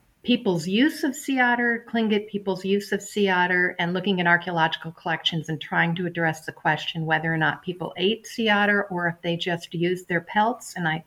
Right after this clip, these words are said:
I have a publication on that. I'm working with, um, um, um, um, biologists at the University of New Mexico looking at isotopic data on ancient sea otter diet, because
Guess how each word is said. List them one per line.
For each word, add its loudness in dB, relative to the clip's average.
I -6
have 0
a -2
publication -4
on 0
that. 2
I'm 2
working 4
with, 2
um, -4
um, -6
um, -12
um, -8
biologists 0
at 0
the 2
University 2
of 0
New 0
Mexico 0
looking 2
at -2
isotopic 0
data 0
on -2
ancient 0
sea -2
otter 0
diet, 0
because 0